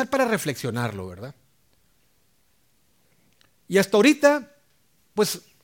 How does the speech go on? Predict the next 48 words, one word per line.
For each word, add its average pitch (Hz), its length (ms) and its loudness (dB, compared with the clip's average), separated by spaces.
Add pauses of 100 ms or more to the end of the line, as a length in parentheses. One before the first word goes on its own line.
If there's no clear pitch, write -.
(180)
hemos 214 260 0
abierto 202 320 2
las 214 160 -2
puertas 190 440 -2
en 175 80 0
la 151 40 -2
iglesia 170 460 -2
para 139 160 -2
muchas 214 340 -4
cosas 214 380 -6
que 151 100 -6
se 151 120 -6
han 151 100 -4
hecho. 180 260 -4
Y 151 120 -2
estaba 160 260 -4
haciendo 175 180 -4
yo 175 60 -2
un 170 80 -2
recuento 170 600 -4 (480)
estos 139 260 -8
días 156 200 -4
pasados 147 380 -2
que - 60 -14
estaba 135 240 -4
preparando 131 880 -6
el 131 100 -12
material 117 320 -8
que 131 100 -20
quería 127 240 -8
compartir 139 580 -6 (420)
de 143 140 -2
los 143 160 -4
eventos 143 380 -4
que 165 80 -6
hemos 160 220 -4
hecho. 190 240 -4 (320)
Que 175 160 2
si 170 140 -2
podemos 185 480 -2
hacer 202 260 -4
más, 240 380 -6 (260)
claro 190 420 -12
que - 80 -10
podemos 143 420 -10
hacer 127 220 -10
mucho 139 240 -14
más. 156 400 -20